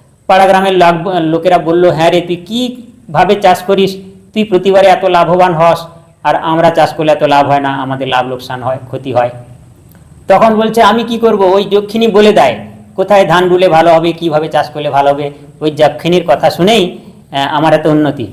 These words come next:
তখন বলছে, "উরি বাবা, ও যক্ষিণী, ও তো পেতনি, ভূত, ওর কাছে গেলে আমাদের কিছু দিক ক্ষতি হয়।" বলছে, "না, না, ও সেই যক্ষিণী নয়,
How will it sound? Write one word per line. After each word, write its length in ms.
তখন 80
বলছে, 140
"উরি 160
বাবা, 260
ও 100
যক্ষিণী, 520
ও 120
তো 180
পেতনি, 340
ভূত, 400
ওর 140
কাছে 240
গেলে 140
আমাদের 320
কিছু 200
দিক 120
ক্ষতি 240
হয়।" 140
বলছে, 180
"না, 200
না, 320
ও 180
সেই 220
যক্ষিণী 340
নয়, 240